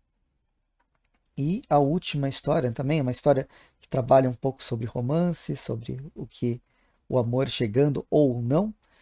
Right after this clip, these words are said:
E acho que a última grande história que a gente tem é O Mistério da Falha Mígara, que depois de um terremoto aparece uma pedra com fo-, silhuetas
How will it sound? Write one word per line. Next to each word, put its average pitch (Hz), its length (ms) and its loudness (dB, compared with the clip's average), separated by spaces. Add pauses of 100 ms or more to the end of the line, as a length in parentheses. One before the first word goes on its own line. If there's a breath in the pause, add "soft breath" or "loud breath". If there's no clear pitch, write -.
(440 soft breath)
E - 80 2
acho 185 140 -2
que - 60 2
a 170 40 8
última 147 380 2
grande 131 340 2
história 131 440 -2
que - 100 -10
a - 20 -4
gente 120 200 -8
tem 143 200 -2
é 131 60 0
O - 20 0
Mistério 131 420 -2
da 123 120 2
Falha 123 320 -2
Mígara, 156 500 -2 (400 soft breath)
que - 80 -12
depois 135 300 2
de 139 80 -2
um 131 100 -2
terremoto 139 1040 2 (400 soft breath)
aparece 135 520 0
uma 123 120 -2
pedra 135 440 4
com 131 340 -6 (800)
fo-, 135 180 0
silhuetas 170 1120 0